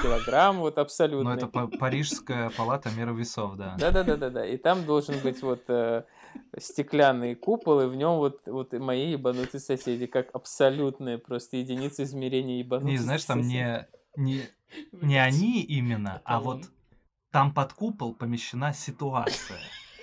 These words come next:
Speaker 1: М.
Speaker 2: Под куполом находится ситуация. Когда, и, и вот я думаю, ещё нужно не общую вот эту ситуацию, а, а ситуация, когда Руслан из девятого класса из школы бежит домой, потому что снизу бомжи под-,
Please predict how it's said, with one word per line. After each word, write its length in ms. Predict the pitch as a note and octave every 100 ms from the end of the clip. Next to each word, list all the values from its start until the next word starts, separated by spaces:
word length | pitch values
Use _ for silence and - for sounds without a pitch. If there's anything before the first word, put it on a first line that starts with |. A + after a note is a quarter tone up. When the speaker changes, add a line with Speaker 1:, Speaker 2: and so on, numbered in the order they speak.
| -
Speaker 1:
М. 160 | - E3
Speaker 2:
Под 160 | D#3 E3
куполом 360 | G#3 G#3 D3
находится 480 | A#2+ B2 E3 D#3 D#3
ситуация. 840 | C#3+ D#3 D#3 D3 G#2+ - - F#2+ - - - - - A#3+ - - - - - - - G#4+
Когда, 520 | C#3+ C3+ B2+ C#3+ C3 A#2+
и, 120 | D#3 D3+
и 160 | E3+
вот 200 | D#3 E3+
я 100 | D3+
думаю, 220 | D3+ D#3+ D3
ещё 200 | - C3+ - C#3
нужно 260 | C#3+ C3
не 520 | B2 B2 B2 A#2+ A#2 A2 - _ _ _
общую 420 | F#3 - - C#3
вот 160 | A#2+ A#2+
эту 140 | A2+ A#2+
ситуацию, 560 | A#2 B2+ A2+ G#2 G#2+
а, 140 | G#2+ - A#2+
а 60 | A#2+
ситуация, 500 | - - D3+ F3+ C3
когда 280 | A#2+ A2+ B2+
Руслан 440 | C3+ - C#3+ B2+ - _ _
из 140 | B2+ B2
девятого 440 | B2 B2+ B2+ B2+
класса 380 | A#2+ D3+ G3+ -
из 80 | A#2+
школы 300 | - C3+ B2
бежит 320 | A#2+ B2 C3+
домой, 340 | B2 A#2+ F3 G3+
потому 400 | A#2+ A2+ A#2 C#3+
что 320 | - A#2+ A2 _ _ _ _
снизу 480 | - C#3 F3+ D#3+ A#2+
бомжи 360 | A#2 A2+ C3
под-, 260 | D3 A#2